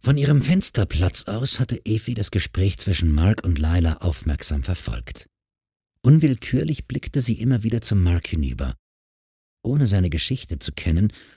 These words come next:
spürte sie seine Verzweiflung und die starken Gefühle, die ihn mit seiner Tochter verbanden.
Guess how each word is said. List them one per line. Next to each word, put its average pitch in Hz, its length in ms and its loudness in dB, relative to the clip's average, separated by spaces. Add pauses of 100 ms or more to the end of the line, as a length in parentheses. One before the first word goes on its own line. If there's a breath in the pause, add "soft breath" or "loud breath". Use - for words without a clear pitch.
spürte - 540 -4
sie 101 160 2
seine 90 240 0
Verzweiflung 117 880 0 (380 loud breath)
und - 280 -2
die 107 100 -2
starken 110 460 0
Gefühle, 101 480 2
die 85 120 0
ihn 82 80 2
mit 82 100 2
seiner 80 220 2
Tochter 76 320 -4
verbanden. 69 640 -4